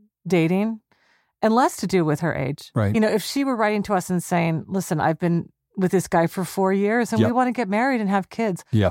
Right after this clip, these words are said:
Speaker 1: I think that I would give a different answer. I would say, "Okay, do it and do it now," <laughs> 'cause d-, as you said, time is of the essence.
Speaker 2: Right.
Speaker 1: But, you know, one of the things that's very complex about this situation you're in living in his deathbed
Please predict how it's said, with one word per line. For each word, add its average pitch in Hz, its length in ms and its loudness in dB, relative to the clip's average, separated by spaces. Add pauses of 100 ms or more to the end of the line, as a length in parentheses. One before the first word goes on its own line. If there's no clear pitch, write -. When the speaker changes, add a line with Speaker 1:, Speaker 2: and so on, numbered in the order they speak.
(120)
Speaker 1:
I 240 120 4
think 254 220 2
that 277 100 2
I 254 80 4
would 226 140 0
give 214 140 -2
a 220 60 -2
different 202 320 0
answer. 175 540 -2
I 196 140 2
would 190 160 0
say, 208 320 0 (240)
"Okay, 240 400 0 (460)
do 240 180 4
it 160 140 2
and 165 160 2
do 202 100 4
it 220 80 0
now," 165 300 2 (160)
<laughs> 165 100 -2
'cause 165 180 0 (140)
d-, 185 120 -2
as 190 260 0
you 202 100 -2
said, 185 380 0 (360)
time 190 280 4
is 175 100 0
of 170 180 0
the 165 120 0
essence. 170 360 -2
Speaker 2:
Right. 98 220 2 (460)
Speaker 1:
But, 226 300 2 (260)
you 240 320 2
know, 240 140 4
one 240 260 2
of 294 140 0
the 240 100 0
things 208 420 -2
that's 170 180 -8
very 208 440 2
complex 165 580 0
about 139 320 -2
this 151 140 -4
situation 147 600 -4
you're 135 120 0
in 139 120 0
living 135 260 -2
in 139 100 -2
his 139 140 -2
deathbed 131 480 -2